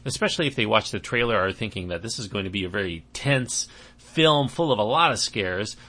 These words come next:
there actually aren't that many. There's a, a couple of well-timed jump scares. I mean, you can actually sense that they're coming, and yet they can still surprise you,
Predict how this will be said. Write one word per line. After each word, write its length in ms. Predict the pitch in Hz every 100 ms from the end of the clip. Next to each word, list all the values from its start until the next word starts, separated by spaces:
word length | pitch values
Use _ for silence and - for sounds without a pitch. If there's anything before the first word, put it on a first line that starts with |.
| - -
there 240 | 160 160 - -
actually 380 | 185 - 175 151
aren't 280 | 131 135 131
that 220 | 120 120
many. 260 | 110 113 107
There's 280 | 113 123 139
a, 120 | 120
a 100 | -
couple 320 | 139 208 208 202
of 120 | 127
well-timed 720 | 127 123 123 - 120 113 98
jump 240 | 117 113
scares. 380 | - - 98 101
I 60 | 123
mean, 120 | 135
you 120 | 190
can 160 | 196 202
actually 300 | 190 - 185
sense 360 | - 147 147
that 100 | 143
they're 120 | 123 107
coming, 460 | - 123 113 101
and 180 | 104 120
yet 260 | 180 151 - -
they 120 | 147 143
can 220 | - 139
still 300 | - 214 220
surprise 560 | - 151 143 127 127
you, 220 | 113 101